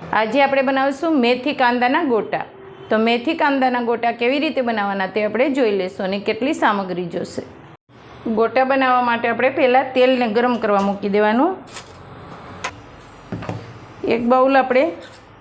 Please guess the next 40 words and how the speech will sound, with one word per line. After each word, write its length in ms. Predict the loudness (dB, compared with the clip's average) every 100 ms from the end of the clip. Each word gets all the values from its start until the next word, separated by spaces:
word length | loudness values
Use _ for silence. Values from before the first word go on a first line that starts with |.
| -20 -2
ચણાનો 340 | 2 2 2
લોટ 280 | 2 0 -2
લેશું. 400 | -4 -4 -6 -10 -12 -18 -16 -16 -2
પછી 260 | 0 0 2
તમારે 340 | 4 4 2
જેટલા 320 | 4 4 4
બનાવો 320 | 4 6 6
એ 160 | 6 2
પ્રમાણે 480 | 2 2 4 2 0 -6 -14 -6
એટલી 240 | -2 0
વસ્તુ 320 | 2 2 0
નાખવાની. 460 | 0 0 2 0 0
અત્યારે 300 | -2 0 2
આપણે 180 | 2 0
એક 220 | 0 -2
બાઉલની 500 | 2 4 4 2 0 -2 -8 -10 -2
વસ્તુ 280 | -2 0
લીધી 280 | -2 0 -2
એટલે 260 | -2 0 0
એક 120 | 0
બાઉલ 240 | 0 0
ચણાનો 360 | -2 -2 -2 -2
લોટ 260 | -2 -2 -4
લીધો 260 | -4 -2
મેં. 140 | -4 -6 -12 -20 -20 -20 -14 -14 -14 -20 -20 -20 -6
આપણે 180 | 0 2 0 -6 -14 -20 -20 -20 -20 -20 -20 -20 -20 -20 -20 -20 -6
ત્રણ 260 | 2 2 4
લીલા 300 | 4 4 4
કાંદા 340 | 4 2 4 2
લીધા 340 | 2 2 2
છે, 200 | 2 2
નાના 420 | 4 4 4 2
હતા 160 | 2 0
એટલે 180 | 0 0
મેં 140 | -2
ત્રણ 260 | 0 0 0
લીધા, 340 | 0 0 -2
નકર 160 | -2 -2
બે 160 | 0
લેવાના. 400 | 0 0 0 -2